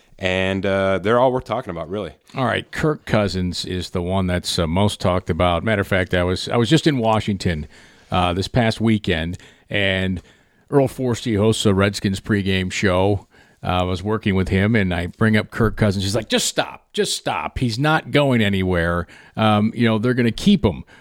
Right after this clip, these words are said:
Speaker 2: Um, that was his opinion on that. What do you think with Kirk Cousins, and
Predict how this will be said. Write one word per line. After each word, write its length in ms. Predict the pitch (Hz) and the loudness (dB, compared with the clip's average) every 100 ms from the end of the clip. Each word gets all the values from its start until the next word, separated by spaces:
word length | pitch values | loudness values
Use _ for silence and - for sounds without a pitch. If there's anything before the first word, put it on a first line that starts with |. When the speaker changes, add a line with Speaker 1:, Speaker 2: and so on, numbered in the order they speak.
| - | -6
Speaker 2:
Um, 420 | 104 107 104 107 | 0 0 0 -2
that 160 | 131 139 | 0 0
was 140 | 131 | 0
his 260 | - 233 135 | 4 4 4
opinion 460 | 117 117 90 87 82 | -2 -2 -4 -6 -6
on 180 | 76 | -6
that. 320 | 76 67 64 - _ _ _ | -6 -8 -10 -16 _ _ _
What 220 | - 147 240 | 0 2 4
do 40 | |
you 160 | 220 214 | 2 0
think 300 | - 185 175 | 0 -2 -2
with 160 | 127 | -4
Kirk 300 | - 156 139 | -2 -2 -2
Cousins, 500 | - 127 117 120 113 - | 2 2 4 2 0 -2
and 460 | 120 113 110 110 | 0 2 2 0